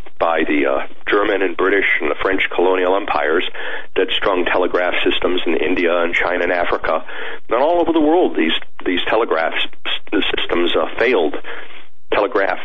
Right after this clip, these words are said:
uh, shacks burned to the ground.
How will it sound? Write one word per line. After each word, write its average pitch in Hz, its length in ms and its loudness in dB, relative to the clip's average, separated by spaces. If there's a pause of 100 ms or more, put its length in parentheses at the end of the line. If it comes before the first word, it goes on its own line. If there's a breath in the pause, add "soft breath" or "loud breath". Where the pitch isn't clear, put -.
uh, 80 240 2 (500)
shacks 92 440 0 (120)
burned 98 340 2
to 104 100 4
the 87 100 2
ground. 92 520 2